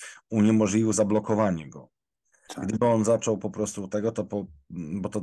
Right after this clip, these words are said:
Speaker 1: <laughs> drodzy państwo, niezależnie z czym przyjechali, przyjechał, nie wiem, Zbigniew czy Jarosław,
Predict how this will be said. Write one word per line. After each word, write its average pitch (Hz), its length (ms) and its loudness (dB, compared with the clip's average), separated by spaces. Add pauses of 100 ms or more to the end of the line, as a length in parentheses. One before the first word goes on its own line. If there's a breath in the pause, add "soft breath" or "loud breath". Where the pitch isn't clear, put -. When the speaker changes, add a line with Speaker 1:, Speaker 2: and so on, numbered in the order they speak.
(140)
Speaker 1:
<laughs> 104 160 -2
drodzy 107 220 2
państwo, 107 320 0
niezależnie 107 580 2
z - 120 -6
czym 110 300 -2
przyjechali, 98 960 -6
przyjechał, 92 480 -6
nie 90 160 -2
wiem, 80 220 -6
Zbigniew 92 600 -6
czy - 140 -6
Jarosław, 92 680 -2